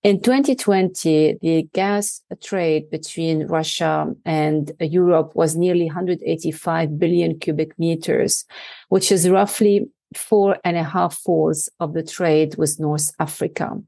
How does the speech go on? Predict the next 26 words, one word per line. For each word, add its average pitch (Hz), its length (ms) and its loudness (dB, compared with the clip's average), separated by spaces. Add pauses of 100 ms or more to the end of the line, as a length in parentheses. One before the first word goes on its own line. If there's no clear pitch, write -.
(540)
However, 220 380 4
the 180 100 0
diff-, 202 280 0
the - 220 -2
picture 220 380 0
is 156 200 0
different 214 520 -2
when 180 120 -4
it 170 180 -8
comes 180 320 -8
to 165 360 2
liquefied 175 680 0
natural 170 480 -4
gas 165 360 -2
trade, 190 580 2 (260)
where 190 200 4
this 185 180 2
is 175 140 0
the 180 180 2
only 190 320 0
area 175 400 -4
where 170 260 -4
North 170 360 -4
Africa 160 640 0 (380)
overtakes 180 800 0
Russia, 165 500 -2